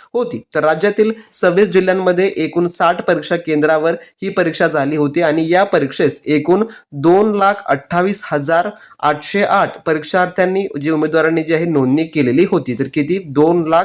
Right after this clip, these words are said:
अठ्ठावीस हजार आठशे आठ परीक्षार्थी उमेदवारांनी जे आहे त्यावेळेस नोंदणी जी आहे ती केलेली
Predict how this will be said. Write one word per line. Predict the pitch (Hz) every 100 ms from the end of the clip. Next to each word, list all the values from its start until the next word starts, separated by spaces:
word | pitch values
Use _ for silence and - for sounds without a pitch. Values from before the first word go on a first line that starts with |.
| -
अठ्ठावीस | 131 - 160 170 165
हजार | 139 160
आठशे | - 143 - - 190
आठ | 165 190 190
परीक्षार्थी | 160 151 156 151 151
उमेदवारांनी | 143 139 135 135
जे | 135
आहे | 143
त्यावेळेस | 139 135 120 175 - - - _
नोंदणी | 165 175 190 208
जी | 196
आहे | 151 123
ती | -
केलेली | 185 160 131 127